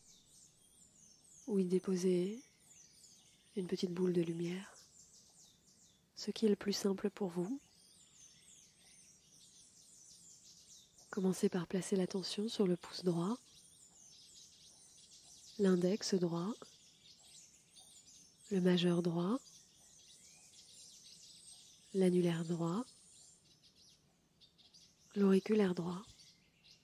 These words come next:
Maintenant la paume de la main droite, le dos de la main droite, le poignet droit.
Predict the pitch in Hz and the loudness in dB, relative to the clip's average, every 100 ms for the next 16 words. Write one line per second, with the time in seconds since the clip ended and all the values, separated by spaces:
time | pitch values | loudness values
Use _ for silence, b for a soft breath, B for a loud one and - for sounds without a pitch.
0 | - - _ _ _ - - _ _ _ | -20 -20 _ _ _ -20 -20 _ _ _
1 | _ _ _ - - - - - - - | _ _ _ -20 -20 -20 -20 -20 -20 -20
2 | _ _ _ _ - _ - 180 - 190 | _ _ _ _ -20 _ -6 -4 -2 2
3 | 185 185 - 214 240 247 190 180 175 175 | 4 4 2 2 4 6 6 4 0 0
4 | 180 220 302 - - _ _ _ - _ | 0 0 -2 -10 -20 _ _ _ -20 _
5 | _ _ - - 185 175 180 190 262 - | _ _ -20 -4 0 2 2 2 0 -4
6 | 190 180 175 170 165 175 233 - - _ | 0 2 2 0 0 -2 -4 -10 -20 _
7 | - - - - - _ - 190 - 208 | -20 -20 -20 -20 -20 _ -4 -2 0 2
8 | 196 180 165 165 | 4 2 -2 -4